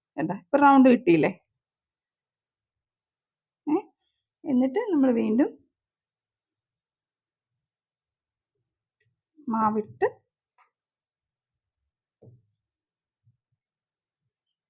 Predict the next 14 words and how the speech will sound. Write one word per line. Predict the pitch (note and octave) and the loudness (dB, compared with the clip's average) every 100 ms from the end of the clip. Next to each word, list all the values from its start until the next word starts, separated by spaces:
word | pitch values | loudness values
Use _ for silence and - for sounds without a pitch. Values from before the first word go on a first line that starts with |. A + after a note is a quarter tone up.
| _ | _
പൊടി | A3 G#3 | 0 4
വിതറിയിട്ട് | G#3 G3+ F3+ E3+ - G#4+ - - - _ _ | 2 2 -2 -6 -8 -10 -10 -20 -20 _ _
മെല്ലെ | G#3 G3 G3+ E4 - _ - - _ _ _ _ _ _ _ _ - _ _ _ _ _ _ _ | -10 -8 -8 -10 -14 _ -20 -20 _ _ _ _ _ _ _ _ -20 _ _ _ _ _ _ _
പരത്തി | - - - | -6 -6 -12
കൊടുക്കുക. | - - - - _ _ _ _ _ _ _ _ | -14 -18 -20 -20 _ _ _ _ _ _ _ _
ഇതങ്ങ് | D4+ F4+ | -4 -2
ഒത്തിരി | G4 - _ F#4 G4 | -4 -8 _ 0 2
നൈസ് | C4+ B3+ B3+ | 2 0 0
ആവണമെന്നില്ലേ. | C4 A3+ A3 A3 F3 G#3 E4+ - _ _ _ _ _ _ _ _ - _ _ - | 2 2 0 -4 -2 -4 -4 -10 _ _ _ _ _ _ _ _ -20 _ _ -12
ഞാൻ | C4+ | -10
ചപ്പാത്തി | A#3+ - - - | -8 -8 -8 -10
സ്പെഷ്യലിസ്റ്റ് | B3 - - C4 - C#4+ | -10 -10 -8 -12 -8 -4
ഒന്നും | C#4+ | -2
അല്ല, | C#4 | -2